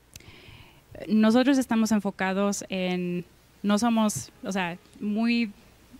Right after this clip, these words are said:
muy directamente, no estamos enfocados en experiencias cien por ciento inmersivas como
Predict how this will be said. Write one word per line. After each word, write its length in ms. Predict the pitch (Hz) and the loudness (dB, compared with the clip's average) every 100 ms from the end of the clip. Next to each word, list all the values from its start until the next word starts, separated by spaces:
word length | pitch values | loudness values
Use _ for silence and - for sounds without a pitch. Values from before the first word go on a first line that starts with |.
| - | -4
muy 140 | 240 | 0
directamente, 760 | 247 226 - 202 196 190 247 262 | 2 0 -2 -4 -4 -2 0 0
no 240 | 196 196 | -2 -2
estamos 300 | 208 226 220 | 0 0 0
enfocados 500 | 202 196 190 190 196 | 0 -2 -2 -2 -4
en 280 | 196 175 175 - - - | -4 -6 -6 -10 -16 -10
experiencias 640 | 202 - 202 196 208 196 - - | -8 -2 0 0 -2 -4 -8 -16
cien 240 | - - 240 | -6 0 2
por 160 | 220 | 2
ciento 220 | 208 202 202 | 0 0 0
inmersivas 680 | 190 180 - 190 190 190 | 0 -2 0 0 0 -2
como 540 | - 190 175 170 170 | -4 -4 -2 -2 -2